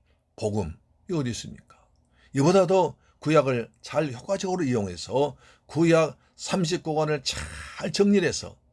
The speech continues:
우리를 그리스도께로 인도하는 대단한 책이 히브리서 책인 줄로 믿습니다. 아멘. 이걸 좀 더 쉽게 현대 어성경 이렇게 해석합니다.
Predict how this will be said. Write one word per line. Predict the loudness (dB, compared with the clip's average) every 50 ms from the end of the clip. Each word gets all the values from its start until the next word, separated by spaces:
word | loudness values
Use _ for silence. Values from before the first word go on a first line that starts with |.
| _ _ -12
우리를 | -8 -6 -6 -6 -6 -8
그리스도께로 | -8 -8 -6 -6 -6 -6 -8 -6 -4 -4 -2 -2 -4 -4 -4
인도하는 | 0 0 2 2 0 -2 -4 -6 -10 -16 -20 _ _ _ _ _ _ _ -18
대단한 | -16 -12 -8 -4 -4 -2 -2 -4
책이 | -4 -6 -6 -6 -6 -8 -8 -12 _ _ _ -12
히브리서 | -6 -4 -4 -4 -4 -4 -6 -6 -8 -8 -10 _ _ _ _ -12
책인 | -8 -6 -4 -4 -6
줄로 | -6 -8 -8 -6 -8 -8 -10 _ _ _
믿습니다. | -6 -4 -4 -4 -4 -6 -8 -6 -2 0 0 0 0 -2 -8 _ _ _ -14
아멘. | -10 -8 -8 -8 -8 -10 -12 -14 _ _ _ _ _ _ _ _ -20 -20 -20 _ -6 0
이걸 | 2 2 2 2
좀 | 2 0 0 0
더 | -2
쉽게 | -2 -2 -4 -6 -8 -8 -6 -2 0 0 0 -2 -4 _ _ _ _ _ -8
현대 | -4 -2 0 0 2 0 0 -2 -2
어성경 | 0 2 4 4 4 2 0 -2 -2 -4 -6 -6
이렇게 | -8 -8 -10 -10 -12
해석합니다. | -12 -12 -12 -10 -10 -10 -10 -10 -8 -8 -8 -8 -10